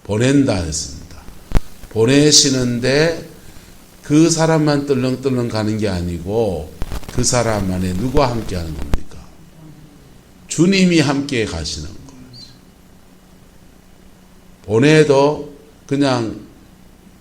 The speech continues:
공간적으로는 주님과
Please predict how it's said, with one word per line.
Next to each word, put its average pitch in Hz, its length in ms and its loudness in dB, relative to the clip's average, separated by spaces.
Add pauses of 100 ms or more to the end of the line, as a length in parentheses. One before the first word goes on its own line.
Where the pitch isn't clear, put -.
(360)
공간적으로는 147 1000 2
주님과 127 800 -2